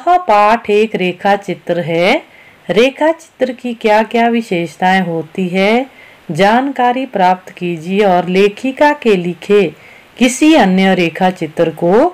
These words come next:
पढ़िए। तो इसका उत्तर है बच्चों, रेखा चित्र एक सीधी कहानी ना होकर जीवन के कुछ मुख्य अंश प्रस्तुत करती है। यह एक सीधी सादी कहानी नहीं होती,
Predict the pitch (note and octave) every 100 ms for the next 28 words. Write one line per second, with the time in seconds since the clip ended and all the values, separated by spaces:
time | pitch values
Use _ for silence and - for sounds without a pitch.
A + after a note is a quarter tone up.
0 | - _ _ - F#3 D3 C#3+ C#3 C#3 D3
1 | - _ _ - F3+ F3+ - F#3 F3+ -
2 | F3+ F3 D#3 D#3 D3+ E3+ F3+ B3+ D#4+ -
3 | _ _ F#3+ G#3 C#4 C#4+ E4 D#4+ B3+ B3
4 | A#3+ G#3+ G#3+ - G#3 G3+ G#3 A#3+ A3 F#3
5 | F3+ F3+ F#3+ G#3+ G#3 F3+ E3 D#3+ D#3 E3+
6 | F3 G3+ D4+ - - - _ F3 E3+ A#3
7 | C4 E4 F4 D#4 A3+ G#3 A3 G#3+ G3+ G3+
8 | G3+ - A#3+ A#3+ F#3 G3 - F#3 F3+ -
9 | G#3+ - E3 D3+ D3 F#3 F#3+ G3+ G3 D#3
10 | - - - - _ F3 G#3+ A#3 C4 C4+
11 | A3+ A3+ - G#3 F#3+ A#3+ A#3+ G#3 F3+ E3+
12 | A3 G#3+ F#3+ F3 E3+ F3 G3 F3+ E3+ F3+
13 | F#3+ E3 D#3 - F3+ A3+